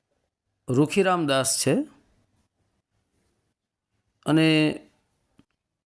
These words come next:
એનો જન્મ સનવંત બે હજાર સાત આસોવદ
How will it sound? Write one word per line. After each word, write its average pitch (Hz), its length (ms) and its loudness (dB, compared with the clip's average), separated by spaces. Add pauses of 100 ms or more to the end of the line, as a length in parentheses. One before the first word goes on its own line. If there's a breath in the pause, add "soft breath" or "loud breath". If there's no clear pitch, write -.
(640)
એનો 147 120 0
જન્મ 156 440 0
સનવંત 160 640 -2 (760)
બે 143 160 0
હજાર 151 220 0
સાત 147 380 -2
આસોવદ 143 640 0